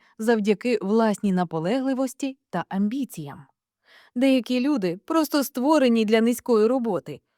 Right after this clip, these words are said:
міркувала Злата, заїжджаючи у двір свого елітного житлового комплексу.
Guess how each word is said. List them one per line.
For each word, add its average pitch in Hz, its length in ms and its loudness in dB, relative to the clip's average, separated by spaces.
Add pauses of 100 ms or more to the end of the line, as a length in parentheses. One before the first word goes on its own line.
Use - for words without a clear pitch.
(100)
міркувала 180 600 -4
Злата, 247 420 -6 (260)
заїжджаючи 220 720 -2
у 175 120 -4
двір 175 340 -4
свого 202 420 -4
елітного 214 680 0
житлового 175 580 -4
комплексу. 151 680 -4